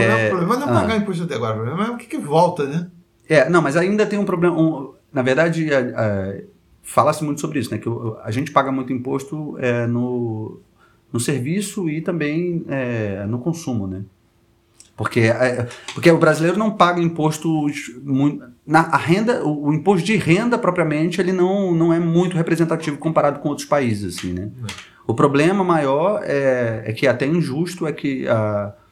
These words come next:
Speaker 1: a população pobre acaba pagando muito também, porque paga muito no consumo, de forma geral. De forma, de forma geral, no consumo, né?
Speaker 2: É, os
Speaker 1: Digamos
Speaker 2: impostos
Speaker 1: assim.
Speaker 2: aqui são concentrados
Speaker 1: É.
Speaker 2: no consumo. Ah, se você vê, né, a alíquota de imposto de renda.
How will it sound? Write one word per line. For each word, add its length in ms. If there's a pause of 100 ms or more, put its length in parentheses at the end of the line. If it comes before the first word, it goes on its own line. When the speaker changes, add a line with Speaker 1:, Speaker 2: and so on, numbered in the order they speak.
(260)
Speaker 1:
a 60
população 480
pobre 440
acaba 280
pagando 420
muito 400
também, 380
porque 240
paga 280
muito 240
no 120
consumo, 840 (680)
de 120
forma 260
geral. 460
De 80
forma, 320
de 160
forma 200
geral, 220
no 80
consumo, 480
né? 120
Speaker 2:
É, 20
os 80 (120)
Speaker 1:
Digamos 280
Speaker 2:
impostos 300
Speaker 1:
assim. 80
Speaker 2:
aqui 120
são 160
concentrados 520
Speaker 1:
É. 20
Speaker 2:
no 60
consumo. 360 (220)
Ah, 140
se 160
você 120
vê, 160
né, 240
a 60
alíquota 400
de 80
imposto 320
de 60
renda. 300